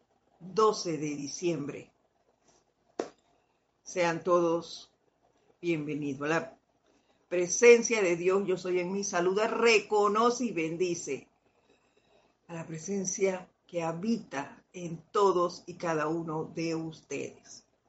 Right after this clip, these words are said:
Y bueno,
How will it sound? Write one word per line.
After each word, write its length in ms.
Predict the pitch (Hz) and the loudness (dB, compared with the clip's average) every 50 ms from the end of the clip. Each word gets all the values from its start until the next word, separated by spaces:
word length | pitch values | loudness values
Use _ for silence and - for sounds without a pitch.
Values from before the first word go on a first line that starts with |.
| _ - - - - - _ _ _ _ _ _ _ _ _ _ _ _ _ _ _ _ _ _ _ _ _ _ _ _ _ | _ -20 -20 -20 -20 -20 _ _ _ _ _ _ _ _ _ _ _ _ _ _ _ _ _ _ _ _ _ _ _ _ _
Y 100 | - 202 | -4 -2
bueno, 440 | 190 185 165 147 139 160 175 190 196 | 2 2 2 2 0 -4 -8 -10 -12